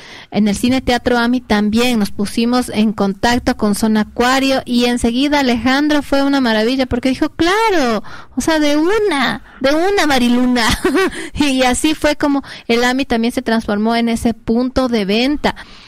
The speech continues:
Em, ¿por qué no nos provocamos estas actividades que realmente nos hacen bien? O como decía Ionesco, ¿no? Si es absolutamente necesario que el arte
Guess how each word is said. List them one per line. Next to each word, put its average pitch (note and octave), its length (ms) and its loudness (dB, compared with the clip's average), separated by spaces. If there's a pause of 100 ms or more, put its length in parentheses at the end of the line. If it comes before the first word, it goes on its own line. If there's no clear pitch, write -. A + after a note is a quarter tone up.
(300)
Em, G#3+ 680 0 (300)
¿por E4+ 180 -2
qué A4+ 160 -4
no A4 80 0
nos B3+ 180 0
provocamos A3 720 0
estas A3+ 320 -4
actividades A3 800 -2
que - 180 -2
realmente A#3+ 1000 0 (320)
nos A3+ 300 0 (120)
hacen A3+ 440 -2
bien? A#3 460 0 (200)
O A3+ 100 -2
como A3+ 220 0
decía A#3+ 540 0
Ionesco, A3 580 -2
¿no? G3 160 -2
Si A#3 240 0
es C4 160 -2
absolutamente B3 1120 0
necesario A3+ 680 -2
que G3+ 120 -4
el G3 140 0
arte G#3+ 540 -2